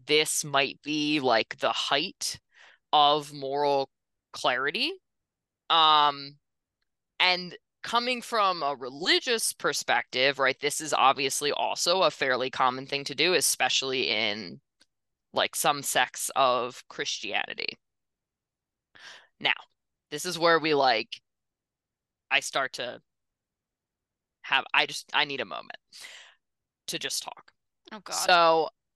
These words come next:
Speaker 1: <laughs> what?
Speaker 2: Nothing. Just wondering, wondering when I'm gonna get to, <laughs> get to pull in two cents, but I
Speaker 1: No, you can pull, no, what
Speaker 2: No,
Speaker 1: do
Speaker 2: no,
Speaker 1: you
Speaker 2: no,
Speaker 1: have
Speaker 2: no.
Speaker 1: to say?
Speaker 2: No,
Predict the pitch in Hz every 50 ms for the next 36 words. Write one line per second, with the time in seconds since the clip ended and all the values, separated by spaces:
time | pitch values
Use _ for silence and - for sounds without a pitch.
0 | _ _ _ _ - - - - - - - _ _ _ _ _ _ _ _ _
1 | _ 175 175 196 170 120 73 - - _ - _ _ _ _ _ _ _ _ _
2 | 214 208 220 196 165 - - 165 - 180 - _ _ _ _ _ _ _ _ _
3 | _ _ _ _ _ _ - - _ _ _ _ - - 247 277 302 330 339 359
4 | 359 349 339 320 294 - 269 262 269 285 285 311 330 339 302 269 262 220 220 214
5 | 240 254 220 240 190 202 - - - - - - 220 233 - - - - _ _
6 | - - - - - - - - 254 - - - - 233 226 196 190 - - _
7 | _ - - 214 202 220 233 190 196 - 190 185 - - - - - - - -
8 | _ _ 208 196 190 - - 202 202 202 202 190 202 185 156 107 113 160 196 226
9 | 214 294 302 - 320 302 277 233 220 254 320 320 277 214 202 247 285 - 302 330
10 | 320 330 330 - - 349 - - 359 403 453 285 170 139 - - _ 208 196